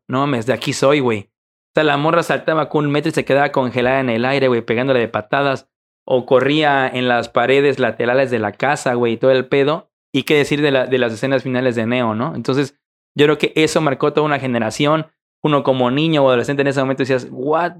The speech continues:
the fuck?". Es como cuando ves por primera vez Kill Bill, por ejemplo, güey, de Quentin Tarantino, güey. Yo creo que es algo, un efecto similar, güey.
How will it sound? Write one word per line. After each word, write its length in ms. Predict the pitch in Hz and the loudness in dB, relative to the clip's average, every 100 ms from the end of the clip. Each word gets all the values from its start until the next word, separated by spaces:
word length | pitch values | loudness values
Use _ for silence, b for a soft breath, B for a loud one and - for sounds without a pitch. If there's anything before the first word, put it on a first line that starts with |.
| 156 | -4
the 280 | 131 117 - _ _ _ | -2 -2 -6 _ _ _
fuck?". 360 | 180 185 190 - _ - | 0 2 2 -4 _ -2
Es 160 | 147 | 0
como 220 | - 185 156 | 2 0 2
cuando 240 | 151 143 | 0 2
ves 160 | 147 151 | 2 2
por 140 | 165 | 0
primera 260 | 139 143 151 | 0 0 0
vez 160 | 147 | 0
Kill 240 | - 156 139 | -2 -2 0
Bill, 200 | 156 156 | -2 0
por 140 | 131 | 0
ejemplo, 380 | 117 143 147 139 | 0 -2 0 2
güey, 100 | 123 | 4
de 120 | 117 | 2
Quentin 300 | 117 135 139 | -2 -2 -2
Tarantino, 480 | 123 113 110 135 135 | -2 -2 -4 -2 0
güey. 100 | 117 | 2
Yo 60 | 131 | 2
creo 120 | 131 | 2
que 100 | 147 | 0
es 100 | 135 | 0
algo, 180 | 139 143 | 0 0
un 140 | 143 | 0
efecto 320 | 135 143 135 | 0 -2 -2
similar, 440 | 147 120 117 127 131 | -2 -2 0 0 0
güey. 180 | 120 | 0